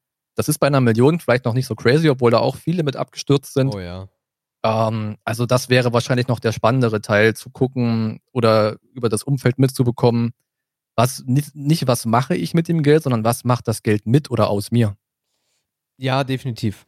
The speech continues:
Speaker 2: Also ich hab, ähm, ich hab im Bekanntenkreis Menschen, die wesentlich mehr Geld zur Verfügung haben als ich. Ich weiß aber auch noch, wie ich drauf war, als ich halt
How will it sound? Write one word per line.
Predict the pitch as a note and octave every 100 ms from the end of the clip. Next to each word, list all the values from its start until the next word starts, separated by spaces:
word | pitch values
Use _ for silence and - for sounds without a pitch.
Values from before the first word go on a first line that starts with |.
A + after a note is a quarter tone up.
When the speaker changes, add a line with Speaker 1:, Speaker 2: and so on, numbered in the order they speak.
| -
Speaker 2:
Also | B2
ich | C3 -
hab, | C#3 - -
ähm, | A#2+ A#2+ A#2+ A#2 A#2 A#2 A#2 _ _ _ _ _ -
ich | A#2+ C3+
hab | B2+ _ -
im | A#2 A#2 A#2 A2+ G#2 D#2 B2+ _ -
Bekanntenkreis | G#2 C#3 D3 D#3 - C#3 C3 C3 C3 - - -
Menschen, | A2 C3 C3 C3 A2+
die | G#2+ G#2+ G#2+ G#2 A2 A2+ _
wesentlich | - G2 C3 C#3+ B2 A2+ A#2+
mehr | A2+ A#2
Geld | G#2+ A2 B2 B2+ - -
zur | - A#2
Verfügung | A2 - A2+ G#2+
haben | G#2+ G#2 G2
als | C#2 - -
ich. | A#3+ - - _ _ _ _ _ -
Ich | A#2+ A#2+ A2+ -
weiß | G#2 A2+ C#3 -
aber | A2 A2+ F2
auch | D2 G#2 A2 -
noch, | G#2+ G#2+ A2 G#2+ - _
wie | F#2+ G#2 G#2+ G#2 G#2 G2+ _ -
ich | B2+ -
drauf | B2+ A2+ A2
war, | A2+ A2+ F#2
als | G2+ G2 -
ich | F#2+ G2 A2
halt | G2+ F#2 F#2 -